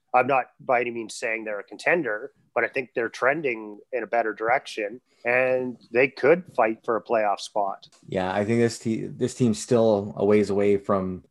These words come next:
Speaker 2: competing at the upper levels in the standings, but they do have pieces coming that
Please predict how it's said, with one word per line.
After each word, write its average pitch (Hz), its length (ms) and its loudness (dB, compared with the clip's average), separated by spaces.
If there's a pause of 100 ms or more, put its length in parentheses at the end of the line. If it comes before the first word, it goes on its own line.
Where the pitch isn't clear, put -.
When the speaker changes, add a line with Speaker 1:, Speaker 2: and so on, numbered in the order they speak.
(120)
Speaker 2:
competing 107 720 0 (300)
at 98 140 -4
the 98 360 0 (300)
upper 110 240 0
levels 101 380 2
in 101 60 0
the 95 60 -2
standings, 98 640 0
but - 320 -2 (240)
they 104 180 4
do 113 280 4
have 101 580 -2 (140)
pieces 120 420 -2
coming 101 440 0
that 92 400 -4